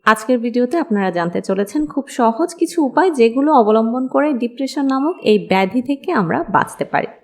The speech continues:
এক, নিজেকে ব্যস্ত রাখুন। ডিপ্রেশন থেকে দূরে থাকার গুরুত্বপূর্ণ উপায় হলো কাজে ব্যস্ত রাখা। আমাদের যে মন খারাপ, আমাদের যে কিছু ভালো লাগছে না, এটা বোঝার জন্য কিন্তু সময় দরকার।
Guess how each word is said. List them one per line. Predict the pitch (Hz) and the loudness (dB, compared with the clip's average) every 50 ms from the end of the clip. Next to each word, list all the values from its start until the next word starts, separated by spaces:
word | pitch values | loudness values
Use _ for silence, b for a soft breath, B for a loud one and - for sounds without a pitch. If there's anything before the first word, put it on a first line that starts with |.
| _ - - - - - | _ -16 -14 -10 -4 0
এক, | - 185 156 120 - - - _ _ _ _ _ _ _ - - | 2 2 2 0 -4 -12 -20 _ _ _ _ _ _ _ 0 4
নিজেকে | 240 254 254 240 285 285 - 427 466 | 6 6 6 6 2 2 2 2 2
ব্যস্ত | 392 196 175 165 170 - - | 2 2 2 0 0 -2 -4
রাখুন। | 160 143 - - - - - - - - _ _ _ _ _ _ _ _ _ - 233 | -2 -2 -2 -4 -4 -8 -12 -12 -14 -14 _ _ _ _ _ _ _ _ _ 0 2
ডিপ্রেশন | 254 311 - 370 415 - - 440 415 | 2 4 6 4 4 6 6 6 6
থেকে | 415 403 330 269 | 6 6 4 4
দূরে | 220 202 233 247 269 277 | 2 2 2 0 0 0
থাকার | 277 285 262 - - 202 202 202 | 0 -2 -4 0 2 2 2 2
গুরুত্বপূর্ণ | 190 208 233 233 226 - - 269 190 285 277 277 277 262 - | 2 0 0 0 0 -2 -4 -2 0 2 2 2 4 2 2
উপায় | - 233 - 285 277 277 | 0 0 2 2 2 2
হলো | 240 196 175 165 190 - | 2 2 2 4 2 2
কাজে | - - 175 151 143 175 175 | 2 2 0 2 2 0 0
ব্যস্ত | 143 120 - - - - | 0 0 -2 -2 -4 -4
রাখা। | 151 - - - - - 190 - - - _ b b b b b b | -2 -2 -2 -2 -4 -6 -10 -10 -10 -16 _ b b b b b b
আমাদের | - 277 294 339 349 339 403 392 - | 2 4 4 2 2 4 2 2 4
যে | 381 349 | 2 2
মন | 262 202 208 240 262 269 277 | 4 6 6 6 6 4 2
খারাপ, | - - 233 196 180 180 180 | 2 4 2 4 4 2 2
আমাদের | 180 180 190 185 202 220 | 0 0 0 0 0 -2
যে | 208 247 233 | -2 -2 -4
কিছু | - 277 240 - 294 | -4 -4 -2 -2 -2
ভালো | 202 180 175 190 196 233 277 330 | -2 -2 -2 0 0 2 2 2
লাগছে | 320 285 269 - - - 302 | 2 0 -2 -2 -2 2 4
না, | 262 226 196 196 - | 4 4 4 2 2
এটা | 214 214 269 240 | 0 0 0 0
বোঝার | 214 226 226 233 254 269 | 0 0 0 2 0 -2
জন্য | 254 277 269 269 277 277 | -2 -2 -2 -2 -2 -2
কিন্তু | 254 - 240 202 190 214 226 | -2 0 -2 -2 0 -2 -6
সময় | - - - - 269 262 247 240 226 196 | -8 -8 -8 -4 -2 0 2 2 2 4
দরকার। | 156 135 - - - - 120 - | 4 2 0 0 -2 -4 -4 -4